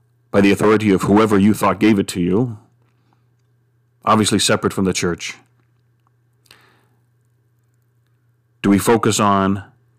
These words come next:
the inspiration behind these changes, or we just simply, we've never done it that way before, we don't like it, it's always been this way,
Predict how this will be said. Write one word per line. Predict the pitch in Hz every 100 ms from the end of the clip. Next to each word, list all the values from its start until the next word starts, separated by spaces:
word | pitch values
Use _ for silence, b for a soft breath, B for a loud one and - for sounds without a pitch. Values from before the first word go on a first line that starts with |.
| _ _ _ _ _ _ _ _ _ _ _ -
the | 110
inspiration | 110 - 101 110 113 135 135 131 - _ _ _ _ _ _
behind | - 107 117 123 123
these | 117 -
changes, | 131 120 120 123
or | - 101
we | 101
just | 101 - -
simply, | - 113 110 98
we've | 107 101
never | 104 101
done | 104
it | 104
that | 104 104
way | 98
before, | 98 123 120
we | 113
don't | 107 -
like | 104 110
it, | 110 B B
it's | 101
always | 110 110 104
been | 110 101
this | 113 -
way, | 101 98